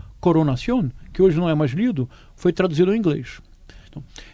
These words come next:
era uma co-, uma geração que era uma comunidade crítica de leitores das suas próprias obras. O primeiro romance do Carlos Fuentes, que é excepcional, La Región Más Transparente, é uma espécie de história simultânea da cidade do México,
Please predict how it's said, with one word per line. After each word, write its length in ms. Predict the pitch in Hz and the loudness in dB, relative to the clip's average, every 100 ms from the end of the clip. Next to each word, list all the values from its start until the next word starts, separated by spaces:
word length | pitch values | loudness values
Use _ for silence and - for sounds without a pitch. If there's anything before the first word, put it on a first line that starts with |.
| - - | -10 0
era 220 | 220 277 | 2 2
uma 220 | 233 170 | 0 -2
co-, 260 | - - - | -4 -6 -4
uma 240 | 165 170 | 0 0
geração 560 | 139 160 127 - 196 226 | 2 0 -2 0 0 0
que 160 | - 180 | -2 -2
era 80 | |
uma 100 | 185 | 0
comunidade 720 | 185 180 175 151 156 185 180 - - _ | 0 0 0 0 -2 -2 -6 -12 -18 _
crítica 440 | 208 262 - - | 6 6 6 -4
de 120 | 190 | 0
leitores 480 | 180 156 - 196 208 | 4 4 4 4 4
das 120 | 185 | 2
suas 180 | - 170 | 2 -2
próprias 360 | - 190 208 147 | -2 -4 0 0
obras. 280 | 127 127 117 - - _ - - - - - - - - | -2 -6 -14 -16 -20 _ -20 -20 -20 -20 -20 -20 -20 -10
O 80 | 147 | 2
primeiro 260 | 165 226 | 6 8
romance 500 | 185 147 160 147 - | 8 6 4 2 -4
do 400 | 131 127 107 101 104 - - | -6 -6 -8 -12 -18 -20 -8
Carlos 280 | - 127 123 | -2 0 0
Fuentes, 320 | - 175 151 | 0 -2 -2
que 100 | - | -4
é 40 | 123 | -4
excepcional, 640 | - 202 - 151 151 185 | -4 -6 -2 0 0 0
La 140 | 143 | 0
Región 400 | 131 147 - 156 | 0 -2 2 2
Más 160 | 156 131 | 2 -2
Transparente, 800 | - 139 - 123 151 165 - 123 - - - | -2 -4 -2 0 2 0 -4 -10 -14 -20 -12
é 60 | - | -8
uma 40 | |
espécie 280 | 151 - 143 | -6 -4 -6
de 60 | 147 | -8
história 280 | - 151 139 | -8 -6 -4
simultânea 640 | - 156 131 - 165 147 | -2 -2 -2 0 0 0
da 100 | 127 | -4
cidade 360 | 131 127 131 123 | -6 -2 -2 0
do 100 | 120 | 2
México, 480 | 139 170 - - | 2 0 -6 -14